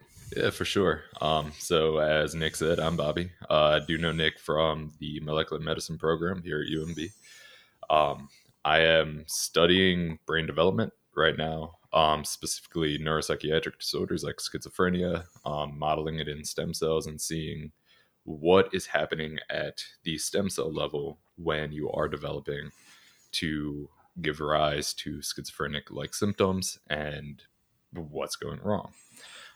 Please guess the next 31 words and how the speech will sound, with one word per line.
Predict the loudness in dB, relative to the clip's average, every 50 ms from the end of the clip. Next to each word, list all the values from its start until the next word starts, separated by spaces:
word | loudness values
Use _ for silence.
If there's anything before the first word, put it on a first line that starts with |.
| _ 2
Um, | 2 2 2 2 -2 -8 -12 -18 -20 _ _ _ _ _ _ _ _ _ _ 0
with | 0 2 2
that | 2 0 0 -2
being | -6 -6 -6 -6
said, | -4 0 4 6 8 8 8 8 6 2 -4 -10 -20 _ _ _ -20 -20 -20 -20 -20 -20 -20 -8 0 4
I | 6 6 6 4 2 0 -2 -2
<laughs> | -2 0 4 6
also | 6 6 6 6 4 2
just | 2 2 -2 0 2
have | 4 4 4 2 0
a | -2 -2 0 0 0
general | 0 0 2 2 2 0 -2 -2 -4
interest | -4 0 0 0 0 0 -2 -4
in | -4 -4 -2 -2 -4 -4 -6 -6 -8 -10 -14 -20 -20 _ _ _ _ _ _ _ _ _ _ _ -4
brain | 0 2 2 2 0 -2 -4 -4
structure, | -4 -2 0 4 6 6 6 4 4 2 2 4 4 2 2 2 0 0 0
uh, | -2 -4 -4 -4 -4 -6 -4 -2
brain | -2 -2 -2 -2 2
wiring, | 4 6 8 8 8 6 4 2 0
circuitry, | -2 -2 -4 -4 -4 -4 -4 -2 -2 -2 -2 -4
things | -8 -8 -8 -8
of | -4 0
that | 2 2 2 2
nature, | 0 -2 -4 -4 -4 -4 -4 -6 -8 _ _ _ _ _ _ _ _ _ _ _ _ _ _ _
which | -4 -2 2 6
lends | 6 6 6 6
its | 4 2 2 6
way | 8 8 8 8
to | 6 4 4 4 6 6 6 4 6
our | 6 6 4
topics | 4 6 6 6 6 4 0 -4 -4 -4 -8 -10 -8